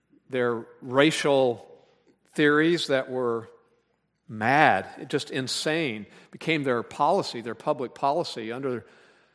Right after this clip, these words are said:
Adolf Hitler, a lunatic. The Nazis even tried to eliminate the Jews. Familiar with the Holocaust? The Nazis sought to implement their final solution, they called it.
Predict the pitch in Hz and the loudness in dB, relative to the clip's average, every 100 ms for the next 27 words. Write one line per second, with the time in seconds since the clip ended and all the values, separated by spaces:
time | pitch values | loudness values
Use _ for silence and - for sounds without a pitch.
0 | _ _ _ _ _ _ _ 139 131 117 | _ _ _ _ _ _ _ 0 2 0
1 | - 170 - 113 147 107 107 110 185 147 | -2 -4 -2 -2 -2 -4 -8 -12 -10 -8
2 | 139 - 117 110 139 - _ _ _ _ | -8 -10 -10 -10 -12 -18 _ _ _ _
3 | _ _ _ _ _ _ _ _ _ _ | _ _ _ _ _ _ _ _ _ _
4 | _ - 120 120 127 - 123 110 123 117 | _ -20 -10 -6 -6 -4 -8 -6 -8 -8
5 | - 131 117 - 117 113 123 117 110 - | -6 -4 -4 -4 -10 -8 -8 -8 -8 -10
6 | 107 113 110 117 123 - - _ _ _ | -14 -10 -8 -8 -10 -14 -16 _ _ _
7 | _ _ _ _ _ _ _ _ - 120 | _ _ _ _ _ _ _ _ -18 -8
8 | 123 120 104 107 131 120 - 113 113 135 | -6 -4 -8 -10 -8 -8 -6 -6 -6 -8
9 | - - _ _ _ _ _ _ _ _ | -16 -20 _ _ _ _ _ _ _ _
10 | _ _ _ _ _ _ _ - 117 123 | _ _ _ _ _ _ _ -16 -6 -6
11 | - 120 - 135 123 - 123 120 117 117 | -6 -10 -4 -2 -2 -6 -10 -8 -8 -8
12 | 113 113 - 139 135 131 117 - 123 135 | -8 -10 -6 -2 -2 -2 -6 -8 -4 -6
13 | - 147 135 120 147 139 151 | -6 -8 -8 -6 -2 0 -2